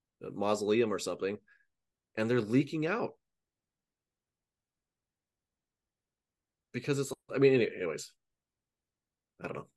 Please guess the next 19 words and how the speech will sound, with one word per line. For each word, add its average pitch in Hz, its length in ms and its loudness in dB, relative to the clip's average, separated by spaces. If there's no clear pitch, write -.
It, 107 140 -2
it, 120 160 0
it's 131 200 0
just, 151 200 0
there's 135 160 8
something, 175 240 4
I, 143 140 10
I 151 60 6
guess 202 160 6
what 156 120 6
I 104 120 2
don't 120 360 2
like, 110 440 -2
what 120 120 0
I 110 40 4
don't 156 260 4
like 98 320 -2
is 98 340 -4
the, 90 360 0